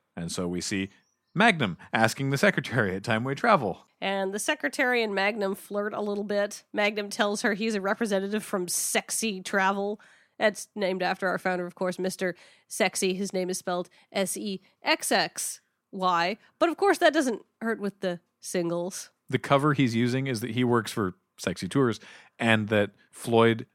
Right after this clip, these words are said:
Speaker 1: applied at their branch office with a very good resume. And so he's trying to find him. And she's like, "Oh, I don't know if that resume, w-, how good is his resume? It's probably not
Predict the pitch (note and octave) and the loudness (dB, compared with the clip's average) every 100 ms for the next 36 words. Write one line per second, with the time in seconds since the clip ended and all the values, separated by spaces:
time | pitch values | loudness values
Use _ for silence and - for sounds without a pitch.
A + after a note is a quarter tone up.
0 | - G#2+ - G#2 A2+ A#2+ A#2+ A#2 G2+ G2+ | -10 -10 -2 0 2 2 -2 -4 -4 -4
1 | G2 G2 G#2+ C3 D3 D3 C#3+ F#3+ F3+ - | -6 -6 -4 -4 0 0 2 0 0 -6
2 | - - - A2 F2+ F#2+ D3+ B2+ A2+ G2+ | -14 -10 0 2 4 8 10 8 6 6
3 | A2 G#2 F2+ E2+ D#2+ - - - G#2 G2+ | 6 4 0 -2 -4 -12 -20 -8 -6 0
4 | A2 G2+ G#2+ - A2 F2+ E2 G#2 G#2 C3+ | 0 2 0 0 0 0 -2 0 2 2
5 | D#3+ F3+ - _ _ _ - G2+ A#2 G#2+ | 2 0 -4 _ _ _ -8 -4 -2 2
6 | A2+ G#2 - B2 G#2+ F2 _ _ _ A#3 | 2 2 2 2 2 0 _ _ _ -4
7 | F4+ C#4 G3+ F3+ C#3+ D#3 D3+ - _ _ | -2 0 2 2 4 4 4 0 _ _
8 | - C#3+ C3+ C#3 C3+ A#2+ G#2+ G2+ _ - | -4 0 2 4 4 4 2 -2 _ -4
9 | C#3 - D3 F#3 F#3+ G#3+ G#3+ G3+ G3+ G3 | -2 2 2 2 2 2 2 4 6 6
10 | G#3 G3+ - G3+ C4+ G#3 C#3 D#3 F3 | 4 2 0 0 2 0 0 0 0